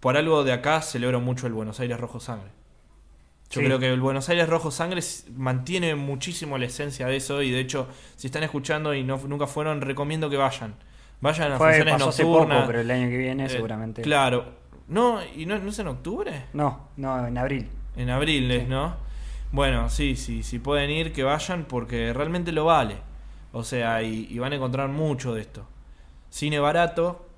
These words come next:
Speaker 2: Sí.
Speaker 1: a buen precio, pueden ir a comerse un fiasco, pero se pueden reír,
Speaker 2: Puede
Speaker 1: pueden
Speaker 2: ser,
Speaker 1: pasarla
Speaker 2: sí.
Speaker 1: bien,
Speaker 2: <laughs> Sí.
Speaker 1: o pueden encontrar joyas. Pueden ir, pueden charlar con directores, pueden, pueden hacer muchísimas cosas, tienen un montón de cosas pensadas,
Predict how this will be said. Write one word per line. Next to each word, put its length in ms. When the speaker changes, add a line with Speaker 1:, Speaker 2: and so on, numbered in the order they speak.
Speaker 2:
Sí. 360
Speaker 1:
a 100
buen 200
precio, 540
pueden 200
ir 120
a 140
comerse 340
un 180
fiasco, 640
pero 240
se 120
pueden 220
reír, 280
Speaker 2:
Puede 200
Speaker 1:
pueden 20
Speaker 2:
ser, 100
Speaker 1:
pasarla 260
Speaker 2:
sí. 60
Speaker 1:
bien, 320
Speaker 2:
<laughs> 60
Sí. 180
Speaker 1:
o 60
pueden 180
encontrar 320
joyas. 480
Pueden 300
ir, 240
pueden 180
charlar 220
con 120
directores, 480
pueden, 500
pueden 180
hacer 260
muchísimas 540
cosas, 380
tienen 300
un 80
montón 220
de 80
cosas 220
pensadas, 560